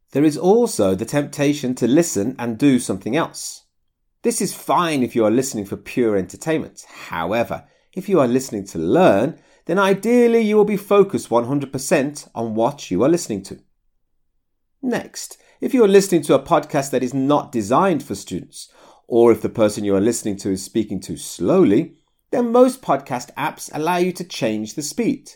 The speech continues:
You can usually increase or decrease the speed by one and a half or two times.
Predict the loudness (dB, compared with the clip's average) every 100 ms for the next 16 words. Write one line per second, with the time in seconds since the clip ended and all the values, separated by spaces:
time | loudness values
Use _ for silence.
0 | _ _ _ _ _ _ -8 0 2 4
1 | 4 4 6 4 2 2 2 2 -2 0
2 | 2 4 2 0 0 -2 -2 -10 0 2
3 | 4 2 0 2 2 2 0 2 2 0
4 | -2 -2 -2 -6 0 -2 -2 -12 -18 -18